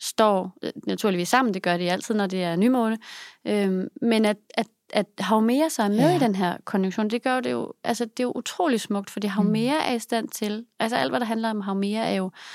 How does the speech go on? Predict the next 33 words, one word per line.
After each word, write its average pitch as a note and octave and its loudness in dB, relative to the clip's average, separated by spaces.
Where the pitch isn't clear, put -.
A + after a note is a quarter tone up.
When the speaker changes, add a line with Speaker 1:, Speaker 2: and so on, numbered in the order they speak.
Speaker 1:
øhm, F#3 0
det, A#3 4
der A#3+ 2
føles A#3 0
levende, A#3 2
ikke? A#3 0
Altså G#3 -2
måne A3 2
Haumea, G#3+ -2
hvad, G#3 -4
hvad, A#3 -2
hvad, A3 -2
det - -20
er G#3+ -12
sådan - -2
evnen B3 2
til B3+ -2
at A#3 2
mærke, G#3 2
hvad A3+ 2
der A3 2
er G#3 2
levende, B3+ 0
hvad A3+ 0
der A#3+ 2
er A3 2
energi A#3+ -2
på, - -2
og G#3 2
hvad G#3 0
der G3+ 0
ikke A3+ 0
er E3+ -10